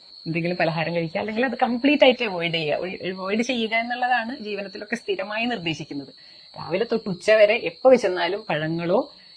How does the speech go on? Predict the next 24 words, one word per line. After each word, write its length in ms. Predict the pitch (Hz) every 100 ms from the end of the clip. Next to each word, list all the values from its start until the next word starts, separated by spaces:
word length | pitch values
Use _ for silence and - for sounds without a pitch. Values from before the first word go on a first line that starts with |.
| - -
ഡ്രൈ 160 | 151
ഫ്രൂട്ടുകളോ 720 | 156 170 175 175 170 196 - - -
അണ്ടിവർഗ്ഗങ്ങളോ 640 | 170 185 220 214 220 220 226
കഴിക്കാം. 340 | 240 220 214 - - - - - - _ - 208
ഉച്ചഭക്ഷണം 560 | - 247 185 156 165
പരമാവധി 480 | 160 151 151 160 160
നേരത്തെ 420 | 170 160 151 -
ആക്കാൻ 300 | 170 147 151
നോക്കുക. 200 | 147 135
ഇപ്പൊ 160 | 143 170
ഓഫീസിലൊക്കെ 440 | 156 156 165 170
പോകുന്നവർക്ക് 520 | 196 196 190 180 190 208
നിവർത്തിയില്ല, 520 | 185 190 170 165 - - - _
അവർക്ക് 200 | 180 175
ആ 40 | 175
ഒരു 160 | 175
പ്രത്യേക 320 | 180 - 175 175
ടൈമിൽ 380 | 180 165 160 170
തന്നെ 160 | 165 165
കഴിക്കാൻ 380 | 151 143 147
പറ്റുള്ളൂ. 460 | 147 - 139 185 - 160
വീട്ടിലുള്ളവർക്കോ 640 | 147 160 165 165 165 214
അല്ലെങ്കിൽ 320 | 170 170 285
സാഹചര്യങ്ങളുള്ളവർക്ക്, 1000 | - 202 185 185 190 196 170 151 -